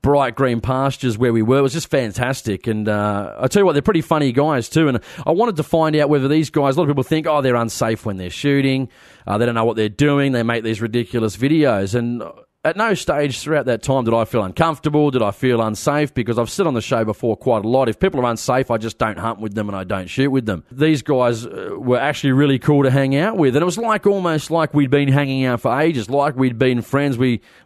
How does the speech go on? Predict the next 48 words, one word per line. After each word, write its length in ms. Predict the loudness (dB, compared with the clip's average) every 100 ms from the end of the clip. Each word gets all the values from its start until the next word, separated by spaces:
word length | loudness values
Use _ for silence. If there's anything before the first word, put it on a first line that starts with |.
| _
like, 340 | -20 -2 -2 -2 -6
yeah, 240 | -2 0
like 200 | 2 2
we'd 160 | 0 0
been 220 | 0 0
friends 360 | -2 -2 -2 0
for 120 | 0
a 60 |
long 260 | 2 0 0
time. 320 | -2 -2 0
And, 160 | -2 -4 -10 -20 -8
uh, 120 | -2
I 20 |
remember 220 | 0 0 2
one 180 | 2
of 80 | 2
the 60 | 0
nights 340 | 0 -2 -2
in 80 | -6
particular, 640 | -4 -2 -2 0 0 0
me 220 | -2 -2 0
and 100 | 0
Aaron 240 | 0 0
were 60 | 0
on 80 |
the 60 | 0
back 300 | 0 -2 0
of, 240 | -2 0
um, 320 | -2 -2 -4 -8
Marty's 320 | -4 -2 -2 -2
car, 400 | 0 2 2 0
and 140 | -2 -10 -20 -20
<laughs> 320 | -8 -6 -4 -2
Marty 380 | 0 2 0
said 240 | 0 -2 2
something 320 | 0 0 -2
in 100 | -4
particular, 360 | -2 -4 0 0
I 20 |
don't 240 | 0 0
even 160 | -2 -2
remember 260 | -2 -2
what 220 | 0 0 0
it 80 |
was, 280 | 2 2 2
and 120 | 0
I 40 | -2
swear 360 | -2 0 0